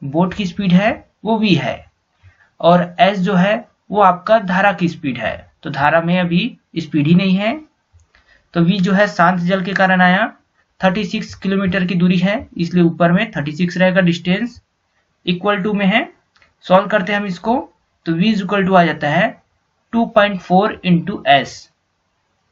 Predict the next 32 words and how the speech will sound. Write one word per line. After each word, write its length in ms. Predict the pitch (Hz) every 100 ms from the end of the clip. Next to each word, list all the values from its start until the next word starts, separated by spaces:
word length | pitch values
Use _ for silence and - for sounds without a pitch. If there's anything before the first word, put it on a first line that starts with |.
| _ _ _ _ -
V 140 | 175 180
बराबर 300 | 185 180 170
क्या 160 | 175
आया? 240 | 160 175 254
दो 360 | 214 143 170 208
दशमलव 360 | 190 202 190
चार 440 | 175 170 139 156 180 160
गुणा 300 | 147 131 160 - _ -
S। 160 | 123 107 - _ _ _ _ _ -
अब 120 | 175
ये 120 | 208 214
जो 120 | 208
है, 120 | 196
हमारा 280 | 185 160 180
equation 520 | 175 165 160 143 185
second 320 | 175 165 127
हो 100 | 120
गया। 220 | 110 98 98 - _ _ _ _ _ _
V 180 | 160 233
की 140 | 226
value 300 | 220 202 196 175
को 180 | 185
हम 220 | 180 160 160
यहाँ 220 | 147 160
पर 180 | 190 175
रख 140 | 175
देते 260 | 175 175 170
हैं 360 | 160 196 254 _ _ -
और 200 | 185 185
इसको 260 | 180 - 240
solve 320 | - 190 170
करके 480 | - 120 120 139